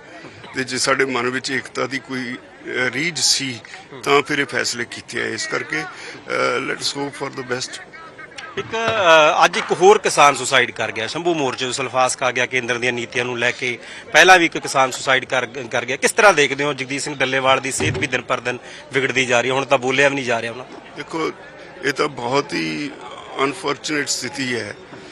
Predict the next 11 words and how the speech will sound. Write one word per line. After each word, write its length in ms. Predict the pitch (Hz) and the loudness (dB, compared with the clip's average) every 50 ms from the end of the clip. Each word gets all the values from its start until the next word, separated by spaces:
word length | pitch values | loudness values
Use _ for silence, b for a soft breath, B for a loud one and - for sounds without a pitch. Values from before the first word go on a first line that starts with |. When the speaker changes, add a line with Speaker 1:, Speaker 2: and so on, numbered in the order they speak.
| B B B B B - - | B B B B B -8 -2
Speaker 1:
ਵੀ 180 | 151 147 143 | 0 2 2
ਇੱਥੇ 220 | 139 131 - - 151 | 2 0 -2 -6 -4
ਦੀ 160 | 147 160 165 | -2 -2 0
ਸਰਕਾਰ 520 | 147 - 143 123 117 - 127 120 120 117 | 0 0 -2 -4 -6 -4 -2 0 0 0
ਨੂੰ 160 | 117 127 139 139 | -2 -4 -6 -8
ਕਿਸਾਨ 460 | - - 131 - - 131 123 123 123 | -6 -4 -4 -2 -2 -2 -2 -4 -4
ਨਾਲ 220 | 123 123 131 123 | -4 -4 -4 -6
ਕੋਈ 180 | 127 - 139 131 | -6 -6 -6 -6
ਸਰੋਕਾਰ 500 | - - 123 120 113 - 123 117 113 - | -6 -6 -6 -8 -8 -6 -4 -4 -4 -4
ਨਹੀਂ 200 | 113 113 117 123 | -4 -6 -4 -4
ਰਿਹਾ। 260 | 117 107 104 104 | -6 -8 -8 -10